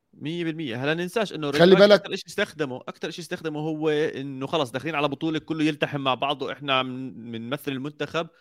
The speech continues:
Speaker 1: ويلا باشن، يلا جرينتا، يلا مع بعض، يلا مع بعض. أوكي، هذا الإشي بزبط على شهرين. بس لما بدك تبلش تبني لمشروع ألفين وستة وعشرين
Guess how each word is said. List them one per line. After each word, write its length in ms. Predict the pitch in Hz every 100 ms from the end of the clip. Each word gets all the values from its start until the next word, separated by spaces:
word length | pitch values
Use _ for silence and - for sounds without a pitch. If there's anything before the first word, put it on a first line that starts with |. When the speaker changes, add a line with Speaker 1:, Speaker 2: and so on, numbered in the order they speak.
| _ _
Speaker 1:
ويلا 340 | 123 139 160 135
باشن، 500 | - 170 156 175 156
يلا 220 | 156 151
جرينتا، 480 | 123 147 185 160 156
يلا 240 | 160 156
مع 120 | 139
بعض، 260 | 135 175 160
يلا 120 | 151
مع 100 | 143
بعض. 280 | 139 170 208 -
أوكي، 260 | 214 -
هذا 160 | 117 165
الإشي 200 | - 180
بزبط 300 | 165 175 156
على 140 | 113 117
شهرين. 340 | 120 117 95 _ _ _ _ _
بس 140 | 123 131
لما 80 | 143
بدك 260 | 156 170
تبلش 480 | 165 160 277 277 214
تبني 300 | - 208 185
لمشروع 460 | 170 156 - 196 147
ألفين 220 | 147 170
وستة 300 | 151 165 147
وعشرين 560 | 123 - 120 95 _